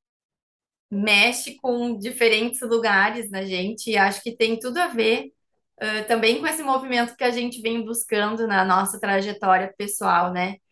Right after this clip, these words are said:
A história da língua, né? De aprender uma outra língua, do quanto aquela língua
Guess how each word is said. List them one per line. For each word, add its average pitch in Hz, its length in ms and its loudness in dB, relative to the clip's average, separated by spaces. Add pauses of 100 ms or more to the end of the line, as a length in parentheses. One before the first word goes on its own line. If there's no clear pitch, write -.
(340)
A 226 140 2
história 220 400 2
da 208 140 2
língua, 196 920 -2
né? 185 300 -2
De 190 180 -4
aprender 202 400 -2
uma 226 200 2
outra 208 280 -4
língua, 190 840 -2 (280)
do 220 160 -4
quanto 226 260 2
aquela 247 320 0
língua 214 640 -2